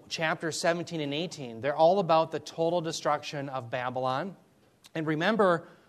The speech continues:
when we're thinking chronologically, I want you to think of chapters seventeen and eighteen as kind of a,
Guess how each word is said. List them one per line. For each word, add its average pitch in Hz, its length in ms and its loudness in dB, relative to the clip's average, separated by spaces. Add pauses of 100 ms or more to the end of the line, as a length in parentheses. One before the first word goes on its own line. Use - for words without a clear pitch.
when 165 160 0
we're 170 80 4
thinking 214 340 -2
chronologically, 160 1080 2 (440)
I - 40 -6
want 202 200 2
you 226 80 0
to 190 40 -2
think 196 260 0
of 156 100 0
chapters 165 440 2
seventeen 175 420 0
and 147 100 -2
eighteen 156 420 -4
as 135 140 -8
kind 208 320 -2
of 151 120 -2
a, 139 300 0